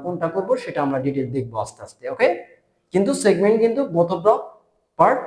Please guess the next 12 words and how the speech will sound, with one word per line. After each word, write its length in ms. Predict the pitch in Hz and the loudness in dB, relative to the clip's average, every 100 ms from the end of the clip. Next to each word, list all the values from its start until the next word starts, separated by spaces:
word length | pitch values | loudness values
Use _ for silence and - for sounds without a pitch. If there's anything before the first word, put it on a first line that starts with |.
| - - - | -10 -18 -4
এখানে 200 | 165 196 202 | 2 6 6
কিন্তু 140 | 208 208 | 6 4
ক্যান্ডিডেটকে 520 | 196 180 196 202 269 294 | 2 2 -2 0 -4 -2
দুইটা, 220 | 202 196 175 - - _ | -4 4 2 2 -10 _
চারটা 240 | 185 - 170 | 0 2 -2
সেগমেন্টই 420 | 185 160 180 180 277 - _ _ _ _ _ | -2 0 0 0 -4 -6 _ _ _ _ _
পাস 140 | 139 - | 0 0
করতে 180 | 143 - 120 | -6 0 0
হবে। 120 | 117 117 | 2 -2
That 100 | 135 | 0
means 140 | 180 180 | 0 2
চারটা 240 | 175 170 | 2 2